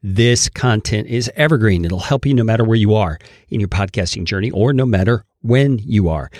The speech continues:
Now, before we get into step number four on my podcast niche domination series, I want to remind you that these steps that I'm going through will do you absolutely no good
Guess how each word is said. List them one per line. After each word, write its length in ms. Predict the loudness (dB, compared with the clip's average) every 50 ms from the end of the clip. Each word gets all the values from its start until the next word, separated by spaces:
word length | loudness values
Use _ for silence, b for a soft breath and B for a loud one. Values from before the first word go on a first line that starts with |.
| B B B B
Now, 80 | 0 2
before 420 | 2 0 2 2 2 4 4 2
we 100 | 2 2
get 200 | 2 0 0 0
into 340 | 2 0 0 0 -2 -2 -4
step 300 | -4 -2 -2 -2 -2 -2
number 200 | -6 -4 -4 -6
four 460 | -6 -2 0 0 0 0 -4 -8 -12 _ b b b b b b b
on 80 | -2 0
my 100 | 0 0
podcast 680 | 0 0 -2 -2 -4 -2 0 0 0 0 -4 -8 -12 _ _ 0
niche 440 | 2 4 4 2 2 0 -4 -2
domination 580 | -2 -2 0 2 2 2 2 2 2 0 -2 -2
series, 480 | -2 -2 -2 0 0 0 0 -2 -2 B B B B B B B B B
I 60 | 0 2
want 80 | 2
to 60 | 4
remind 480 | 4 4 2 2 2 2 2 0 0 -2
you 160 | -8 -10 -12 _ _ _ _ _ _ -2
that 160 | -2 0 2
these 180 | 2 2 2
steps 360 | 0 0 0 -2 -2 -4 -6 -4
that 240 | -4 -4 -6 -8 _ _ -4
I'm 160 | -2 -2 2
going 300 | 2 2 2 2 0 -4
through 240 | -4 -4 -2 -2 -2
will 260 | 0 2 2 2 2
do 180 | 0 2 2 2
you 280 | 2 2 0 0 -2 -4 _ -4
absolutely 1500 | -2 -2 -2 -2 -4 -6 -6 -6 -6 -4 -2 0 0 0 0 2 2 4 4 4 2 0 -4 -6 -2 0 0 2 2 2
no 640 | 4 4 2 2 2 2 2 2 0 0 -2 -4 -2
good 520 | 0 2 4 4 4 2 2 -2 -6 -12